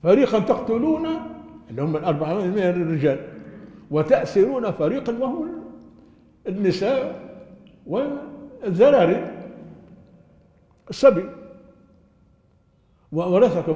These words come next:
أرضهم وديارهم وأموالهم وأرضا لم تطئوها". هذه نزلت في قصة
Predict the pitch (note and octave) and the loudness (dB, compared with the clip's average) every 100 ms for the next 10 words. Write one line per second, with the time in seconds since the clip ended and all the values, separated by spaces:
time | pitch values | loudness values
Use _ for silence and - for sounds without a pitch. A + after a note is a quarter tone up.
0 | A#3 F#3+ D3 C3 C3+ F#3 E3+ G3 G#3 D#3 | -2 -2 -2 -4 -4 -4 -4 -4 -2 -2
1 | C3 C#3 C3+ G3 F#3 A3+ A3+ F#3+ D3+ C#3 | -4 -6 -6 -6 -6 -4 -4 -4 -6 -6
2 | G#3 G#3 A#3 C#4 B3 B3 B3 C4 C4 F3 | -4 -2 -2 -4 -2 -2 -2 -4 -2 -4
3 | E3+ - - - - _ _ _ _ _ | -6 -12 -20 -20 -20 _ _ _ _ _
4 | _ _ _ _ _ _ _ _ _ _ | _ _ _ _ _ _ _ _ _ _
5 | D#3 C#3 C#3+ F4 E3 A#3 - G#3 C4+ - | -10 -6 -4 -4 -4 -6 -6 -10 -10 -12
6 | - - - _ _ - C#4 - G3+ A3 | -20 -20 -20 _ _ -8 -6 -4 -8 -8